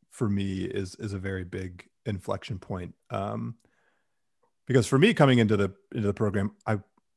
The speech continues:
I wanna say everyone else that summer, twenty eighteen, had done Putney at least once before. And I remember coming in,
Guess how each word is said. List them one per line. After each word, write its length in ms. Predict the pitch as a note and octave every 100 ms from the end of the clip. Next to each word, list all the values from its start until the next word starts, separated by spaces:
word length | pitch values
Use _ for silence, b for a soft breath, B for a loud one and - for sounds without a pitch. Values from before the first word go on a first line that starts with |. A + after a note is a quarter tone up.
| _ -
I 80 | A#2+
wanna 360 | G#2+ D3 G#3
say 760 | F#3 - A#2+ G#2 F#2+ F#2 F#2+ G2 _ _ _ _ _ _ -
everyone 440 | C3 D3 C#3+ B2
else 320 | - A#2 A2+
that 220 | - G#2
summer, 520 | - - G2 F#2 F#2+ -
twenty 260 | - G#2
eighteen, 420 | G2+ F#2+ G#2 F#2+ F#2
had 240 | G2 F2+
done 260 | A2 A#2 A2
Putney 380 | - A2 G2+ G2
at 100 | F#2+
least 400 | G#2+ B2 - G2+
once 280 | G#2+ G2
before. 680 | - G2 - G#2+ G#2+ - - _ b b b b b -
And 120 | G#2+
I 40 |
remember 260 | A2 A2 G#2+
coming 340 | - B2 B2 A2+
in, 500 | G#2+ G#2 G2+ G2